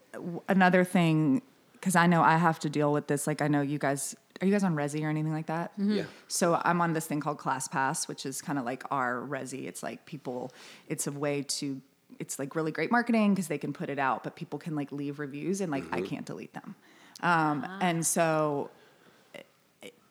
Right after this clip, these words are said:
Speaker 1: that can be, like, uh, there was one this week, and usually I'm pretty cool about it. I'm like, "You know what? Not their pl-," like, I'm always like, "Just," like, 'cause I don't know who it is, but we can comment underneath. And I always
Speaker 3: Yeah.
Speaker 1: tell my manager, I'm like, "Just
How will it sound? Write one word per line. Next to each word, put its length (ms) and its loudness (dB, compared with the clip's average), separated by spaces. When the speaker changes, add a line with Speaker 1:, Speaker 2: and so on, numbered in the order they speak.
Speaker 1:
that 340 4
can 220 -2
be, 160 -4
like, 380 -4
uh, 100 -4
there 220 -4
was 160 -4
one 160 -2
this 200 -4
week, 360 -6
and 140 -2
usually 280 4
I'm 80 4
pretty 180 -2
cool 180 -4
about 220 2
it. 40 0
I'm 100 -4
like, 180 -8
"You 60 -2
know 80 2
what? 180 -2
Not 160 -4
their 100 -6
pl-," 140 -12
like, 140 2
I'm 100 6
always 180 2
like, 140 -6
"Just," 280 -6
like, 280 -6
'cause 120 -2
I 100 4
don't 140 2
know 120 0
who 160 -2
it 80 -2
is, 560 -2
but 120 -4
we 160 -2
can 200 -2
comment 340 -4
underneath. 420 -10
And 100 -8
I 60 -2
always 240 -4
Speaker 3:
Yeah. 60 -16
Speaker 1:
tell 80 -4
my 120 -4
manager, 300 -4
I'm 80 -4
like, 120 -6
"Just 160 -8